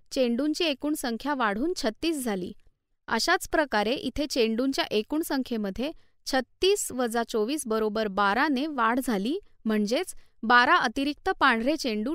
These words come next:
ठेवले गेले. कारण मूळ संख्येमध्ये वाढ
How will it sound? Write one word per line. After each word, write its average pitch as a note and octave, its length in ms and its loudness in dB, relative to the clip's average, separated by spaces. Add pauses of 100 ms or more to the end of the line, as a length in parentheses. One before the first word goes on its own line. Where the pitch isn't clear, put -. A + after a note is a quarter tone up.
ठेवले G#3 300 -2
गेले. F3+ 280 -6 (680)
कारण D#4 320 6
मूळ D#4 280 4
संख्येमध्ये E4 640 0
वाढ B3 320 0